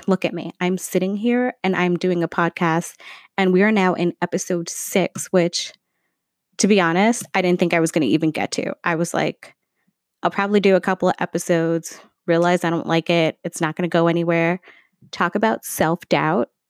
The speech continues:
I was in the thick of it. Like, when I say I was trying to come up with every single reason to not do this, I could have given you a laundry list.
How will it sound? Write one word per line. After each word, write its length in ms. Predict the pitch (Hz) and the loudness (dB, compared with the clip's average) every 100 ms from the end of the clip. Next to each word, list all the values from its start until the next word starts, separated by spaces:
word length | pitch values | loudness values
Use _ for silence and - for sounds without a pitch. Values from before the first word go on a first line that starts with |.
| _ | _
I 480 | 180 170 170 185 202 | -2 0 2 2 2
was 220 | 202 180 - | 2 0 0
in 180 | 180 175 | -2 -2
the 140 | 160 160 _ _ | -4 -8 _ _
thick 220 | 180 165 | -2 0
of 180 | 151 165 | -4 -2
it. 240 | 185 - - _ - | -4 -6 -12 _ -6
Like, 380 | 170 160 - _ _ _ _ _ _ _ _ _ _ _ _ _ _ _ _ _ _ | -4 -4 -8 _ _ _ _ _ _ _ _ _ _ _ _ _ _ _ _ _ _
when 220 | 196 208 185 | 2 2 2
I 180 | 185 | 2
say 580 | 226 - 175 165 170 220 - - - _ - | 0 0 0 2 2 0 -6 -18 -20 _ -2
I 140 | 185 | 0
was 160 | 196 - | 0 -2
trying 260 | - 175 | 0 0
to 100 | 175 | 0
come 220 | - 175 175 | -2 0 0
up 160 | 180 | 0
with 140 | 170 - - | -2 -2 -4
every 280 | 185 190 | 2 4
single 360 | 190 185 180 170 | 4 2 4 2
reason 420 | 165 170 175 190 | 4 2 4 0
to 240 | 180 - 165 | 0 -2 0
not 520 | 165 165 160 160 196 | 2 2 0 -2 -4
do 240 | - 165 165 | -2 0 2
this, 540 | 196 254 277 - - _ _ _ _ _ _ _ _ _ _ _ _ _ _ - | 4 4 2 -2 -10 _ _ _ _ _ _ _ _ _ _ _ _ _ _ 0
I 680 | 185 180 180 185 196 202 - _ _ _ _ _ - | 2 2 0 0 -2 -4 -10 _ _ _ _ _ 0
could 160 | 196 | 2
have 120 | 175 | 2
given 220 | - 180 175 | 0 -4 -4
you 120 | 175 | -4
a 20 | |
laundry 360 | 170 156 156 - | -6 -8 -8 -10
list. 440 | - 214 - | -10 -10 -14